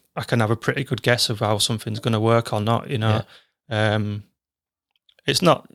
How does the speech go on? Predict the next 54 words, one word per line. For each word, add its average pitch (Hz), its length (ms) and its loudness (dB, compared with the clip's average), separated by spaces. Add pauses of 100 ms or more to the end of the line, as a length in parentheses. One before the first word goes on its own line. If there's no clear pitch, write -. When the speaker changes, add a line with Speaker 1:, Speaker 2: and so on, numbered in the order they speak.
(120)
Speaker 1:
wouldn't 139 260 0
say, 120 200 4
like, 110 220 -2
it's - 140 -4
not 131 180 0
'cause 110 140 -2
I've 107 160 -4
not 127 100 -4
got 127 140 -8
a - 20 -8
bottle, 123 320 2
do - 240 -16
you - 60 -8
know 117 80 2
what 123 120 0
I 123 40 4
mean? 139 120 0
It's 127 120 -4
not 127 160 6
Speaker 2:
Mm. - 20 4
Speaker 1:
that 113 120 4
at 120 60 0
all, 123 240 4
you 113 60 -2
know, 117 160 0
I 113 60 0
can, 113 340 -2 (1000)
it's, - 460 0 (1120)
I 151 160 -4
don't 123 160 -4
know, 135 160 -2 (680)
just - 160 2
doesn't 117 220 2
really, 107 320 -2 (240)
you 117 100 -8
know. 110 160 -6 (160)
I've 156 140 0
done 139 180 6
big 117 160 2
stuff - 380 -2 (160)
in 123 140 -12
the 117 60 -4
Speaker 2:
Yeah. 120 120 2
Speaker 1:
past, - 260 2
you 117 60 -4
know, 120 260 -4
I've 147 120 -16
definitely 131 320 -6
done 110 200 -2
really 110 240 0
dodgy, 110 560 -2 (360)
really 117 240 2
sketchy - 360 0
shit. - 400 0